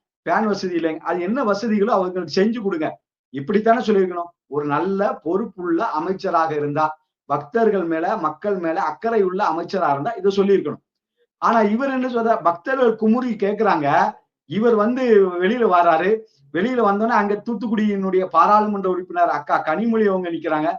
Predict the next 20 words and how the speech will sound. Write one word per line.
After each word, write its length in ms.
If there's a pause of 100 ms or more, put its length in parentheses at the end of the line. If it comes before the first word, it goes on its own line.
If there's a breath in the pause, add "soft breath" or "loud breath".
(240 soft breath)
"என்ன 320
ஆச்சு?" 520
அப்படின்னு 260
கனிமொழி 400
கேக்குறாங்க. 400 (360)
"ஆமா, 180
ஆமா, 340 (240)
இவங்க 640
திருப்பதியில 520
போய் 320 (420)
நாலு 360
மணி 200
நேரம், 200
அஞ்சு 280
மணி 140
நேரம் 200
நாள் 280
கணக்குல 320
எல்லாம் 240
கிடப்பானுங்க, 640